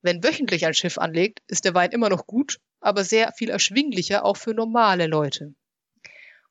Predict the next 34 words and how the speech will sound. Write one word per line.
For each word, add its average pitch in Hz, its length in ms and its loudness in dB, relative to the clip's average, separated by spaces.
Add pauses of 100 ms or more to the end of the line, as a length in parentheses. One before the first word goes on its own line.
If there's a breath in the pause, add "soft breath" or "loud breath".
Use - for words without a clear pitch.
(120)
Und 196 120 -4
dann 262 120 2
noch 311 120 -2
die 269 120 0
Frage, 214 520 2 (580)
was 190 420 0
sich 226 320 0
wie 269 180 2
gut 247 340 -4
transportieren 233 800 0
lässt. 160 440 -6 (520)
Wenn's 240 260 0
in 254 60 -4
eurer 226 260 2
Welt 208 180 0
Magie 302 520 0
oder 190 200 2
zumindest 180 600 -2 (200)
irgendwelche 226 380 0
Kühlgeräte 185 640 2
gibt, 240 300 -2 (240 loud breath)
könnt 196 180 -2
ihr 202 80 -4
zum 202 140 -6
Beispiel 180 720 0
Fleisch 170 440 0
und 190 100 -12
Fisch - 400 0
auch 202 180 0
über 190 160 -2
längere 208 340 0
Strecken 233 480 -6 (120)
frisch - 400 0
transportieren. 160 720 -4